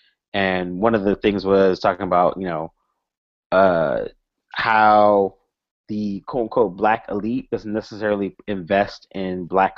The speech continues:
art, whether it's, you know, movies, you know, books,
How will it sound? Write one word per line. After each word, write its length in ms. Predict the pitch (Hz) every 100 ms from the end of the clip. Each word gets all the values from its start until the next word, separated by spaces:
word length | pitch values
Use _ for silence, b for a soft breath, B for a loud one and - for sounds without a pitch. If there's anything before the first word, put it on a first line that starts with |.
| -
art, 260 | 85 120 - _ -
whether 280 | 87 85
it's, 340 | 82 - - - _ _ _ -
you 60 |
know, 140 | 87 87
movies, 720 | 104 104 98 98 95 95 -
you 60 | 85
know, 260 | 78 73 -
books, 640 | 107 101 - - - -